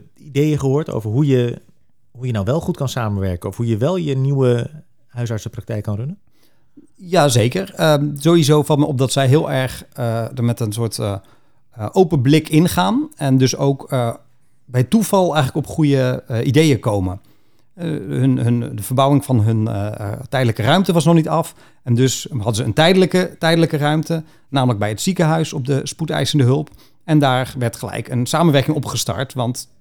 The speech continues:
Speaker 2: toen kwamen ze achter, "Oh, er komen gewoon bij de spoedeisende hulp mensen aan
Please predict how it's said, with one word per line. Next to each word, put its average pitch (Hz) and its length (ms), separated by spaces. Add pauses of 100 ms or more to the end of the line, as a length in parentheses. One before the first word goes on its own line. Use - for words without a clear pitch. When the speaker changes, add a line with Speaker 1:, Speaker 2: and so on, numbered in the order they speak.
Speaker 2:
toen - 100
kwamen 110 180
ze 123 80
achter, 139 220
"Oh, 190 100
er 123 80
komen 117 200
gewoon 110 160
bij 113 100
de 98 60
spoedeisende 120 580
hulp 135 240 (420)
mensen 147 400
aan 117 320